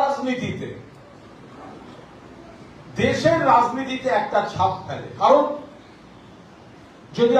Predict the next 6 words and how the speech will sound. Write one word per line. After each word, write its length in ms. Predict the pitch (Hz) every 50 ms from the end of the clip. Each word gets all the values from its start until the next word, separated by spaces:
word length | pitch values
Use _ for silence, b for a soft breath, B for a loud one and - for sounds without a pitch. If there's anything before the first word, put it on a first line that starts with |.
| 247
আপনারা 300 | 254 - 254 247 254 254 254 254 247
সিনিয়ররা 500 | - - - 226 247 262 262 254 247 254 254 254
তো 60 | 254 - 226
প্রত্যেকে 540 | 226 226 226 226 - - 277 277 277 285 277 277 202
জানেন, 240 | 185 180 180 180 180 180 - - - - - - - - - - - - - - - - - - - - - - - - - - - - - - - - - - - - - - - - - - - -
যখন 320 | 208 214 220 240 262 254